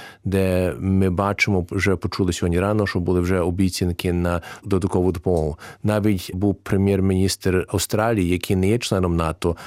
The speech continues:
але його запросили разом із лідерами Японії і Південної Кореї, бо вони обговорили питання Китаю. Але при цій нагоді навіть прем'єр-міністр Австралії додаткових, е, сорок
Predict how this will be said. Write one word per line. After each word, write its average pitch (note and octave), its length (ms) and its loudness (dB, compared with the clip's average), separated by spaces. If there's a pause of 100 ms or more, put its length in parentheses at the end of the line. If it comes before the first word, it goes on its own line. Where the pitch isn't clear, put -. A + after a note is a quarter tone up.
(120)
але F2 200 2
його F#2 180 2
запросили F#2 720 0
разом F2+ 520 0
із F2 400 -2
лідерами F2+ 580 0
Японії F2+ 800 -2
і F2+ 260 2
Південної F2+ 720 0
Кореї, G2+ 520 0 (100)
бо F#2+ 60 0
вони F#2+ 160 2
обговорили F2 500 2
питання E2+ 360 -2
Китаю. D#2+ 520 -2 (180)
Але F#2 200 -2
при G2 140 -2
цій G2+ 180 0
нагоді F#2+ 640 0 (220)
навіть F#2+ 340 -2
прем'єр-міністр F#2 1000 0
Австралії G2 800 0
додаткових, G2 880 0
е, F2+ 220 2
сорок G2 600 0